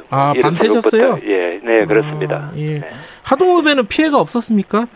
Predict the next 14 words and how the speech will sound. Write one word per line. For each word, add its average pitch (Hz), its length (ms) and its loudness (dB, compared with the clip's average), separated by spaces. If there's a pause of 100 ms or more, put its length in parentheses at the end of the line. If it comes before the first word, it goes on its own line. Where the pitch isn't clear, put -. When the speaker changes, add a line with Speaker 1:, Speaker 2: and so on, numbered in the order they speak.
Speaker 1:
태풍 220 220 -4
피해는? 185 400 0 (800)
Speaker 2:
어, 120 320 4
이번 175 260 4
태풍 - 360 2
피해는 131 840 4
그 107 240 2
저희들이 110 460 2
현재 123 400 4
상황을 123 280 0
점검을 120 380 2
해보니까 101 680 -2
Speaker 1:
음. 151 440 -2
Speaker 2:
그 85 160 -16